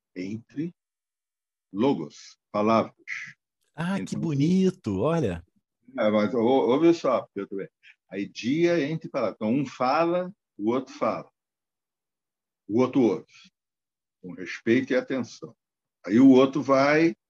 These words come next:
Speaker 1: e reage e fala. E aí o primeiro ouve com respeito e atenção.
Speaker 2: Uhum.
Speaker 1: E temos um diálogo. E aí ele sacudiu, e eu achei, "É, temos um diálogo." Aí ele sacudiu o dedinho e disse,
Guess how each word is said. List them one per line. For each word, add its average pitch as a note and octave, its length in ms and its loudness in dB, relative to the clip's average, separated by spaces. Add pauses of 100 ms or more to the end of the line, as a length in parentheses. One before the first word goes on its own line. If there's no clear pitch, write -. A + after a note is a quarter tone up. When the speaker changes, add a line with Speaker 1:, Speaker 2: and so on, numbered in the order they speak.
(300)
Speaker 1:
e A2 120 -8
reage C3 500 0
e C#3+ 80 -8
fala. G2 380 -2 (720)
E F2+ 80 -10
aí F#2+ 200 -6
o A2 100 -4
primeiro A#2+ 400 -2
ouve B2 520 -2
com - 160 -20
respeito A#2 580 -10
e A2 60 -10
atenção. G#2+ 640 -8 (120)
Speaker 2:
Uhum. A#2 220 -6 (180)
Speaker 1:
E F#2 80 -8
temos B2 420 0
um B2 100 2
diálogo. F2+ 440 0 (320)
E F#2+ 100 -8
aí F#2 160 -4
ele A2+ 140 0
sacudiu, G2+ 600 -6
e F#2 80 -6
eu A2+ 140 2
achei, A2 340 -4
"É, A#2+ 120 -4
temos A2+ 300 -8
um A2+ 80 -10
diálogo." F#2 260 -8 (460)
Aí F#2 160 -6
ele G#2+ 200 0
sacudiu G2 500 -8
o F#2 40 -4
dedinho F#2 400 -4
e E2+ 40 -10
disse, F2 240 -18